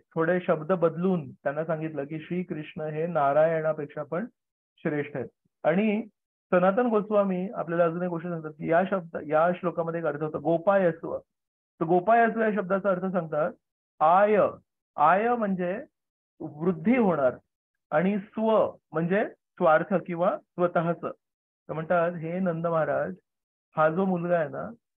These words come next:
तुम्हा सर्वांचा स्वार्थ म्हणजे तुम्हा सर्वांचा जो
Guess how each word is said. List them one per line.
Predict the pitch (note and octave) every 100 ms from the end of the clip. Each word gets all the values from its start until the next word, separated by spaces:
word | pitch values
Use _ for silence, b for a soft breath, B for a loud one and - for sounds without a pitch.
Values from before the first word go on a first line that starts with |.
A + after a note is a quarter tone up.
| _
तुम्हा | E3+ F3 F#3+ A3+ A#3
सर्वांचा | A#3 F#3+ F3+ F#3 F#3+ F#3+ G3+ G3+
स्वार्थ | G3 F#3+ D3 C#3 D#3+
म्हणजे | F3 D3+ D#3+
तुम्हा | D#3+ D#3+ F#3
सर्वांचा | F#3 D#3+ E3 E3
जो | E3